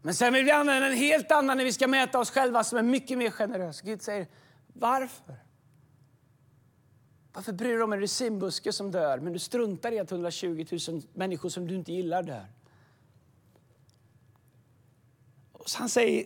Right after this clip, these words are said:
"Så ta nu mitt liv, Herre. Döden är ju bättre för mig än livet." Hey, wait a minute. Problemet här är alltså att Gud är för god och för nådefull. Här, här, här är en tanke som jag har.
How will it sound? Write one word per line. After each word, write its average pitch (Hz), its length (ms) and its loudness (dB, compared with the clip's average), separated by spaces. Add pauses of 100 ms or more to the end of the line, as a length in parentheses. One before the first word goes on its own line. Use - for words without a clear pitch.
(220)
"Så - 200 -4
ta - 380 4
nu 226 120 2
mitt 220 200 -2
liv, 175 200 0
Herre. 120 260 -8 (480)
Döden 262 640 6
är 220 40 0
ju 214 120 0
bättre 202 400 -2
för - 120 -10
mig 160 240 -2
än 165 140 0
livet." 127 340 -4 (720)
Hey, 202 180 0 (220)
wait 220 220 4
a 208 40 2
minute. 139 260 -6 (960)
Problemet 262 600 4
här 214 440 2 (320)
är 208 140 6
alltså 185 640 2 (240)
att 202 140 6
Gud 190 300 0
är 196 60 4
för 262 320 2
god 156 420 -4 (600)
och 202 140 -2
för 202 180 2
nådefull. 165 560 -2 (1400)
Här, 262 140 4
här, 269 160 4
här 254 200 4
är 247 40 4
en 233 80 0
tanke 202 300 -2
som 170 140 -10
jag 151 60 -10
har. 113 100 -18